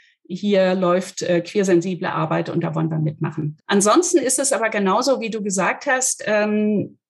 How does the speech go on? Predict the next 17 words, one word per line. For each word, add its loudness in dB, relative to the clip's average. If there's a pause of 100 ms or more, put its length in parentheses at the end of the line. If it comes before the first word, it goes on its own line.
ähm, 2
das -2
Privatleben. 0
Ansonsten, 0
da 0
halte 0
ich -4
mich -4
durchaus 2
zurück 2 (240)
und 0 (100)
bin 0
da 2
eher -2
auch, -2
äh, 0 (340)
wirklich -2